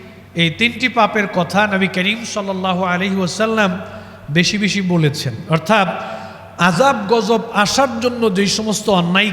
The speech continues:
কাজ, পাপ কাজের কথা কোরআন হাদিসে উল্লেখ করা হয়েছে, তার মধ্যে তিনটি পাপের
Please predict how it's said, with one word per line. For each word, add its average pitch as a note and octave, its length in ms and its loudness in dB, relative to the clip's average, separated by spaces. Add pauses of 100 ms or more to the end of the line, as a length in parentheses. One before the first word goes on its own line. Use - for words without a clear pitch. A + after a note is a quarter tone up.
কাজ, G3 380 0
পাপ G3+ 180 4 (140)
কাজের G#3+ 280 -2
কথা F3 480 -2 (600)
কোরআন F#3+ 220 0
হাদিসে G3 400 -2
উল্লেখ F3+ 380 -2
করা F3 220 -2
হয়েছে, F3+ 440 0
তার F#3 340 0
মধ্যে F#3+ 380 0 (140)
তিনটি C4+ 440 2
পাপের A3+ 420 2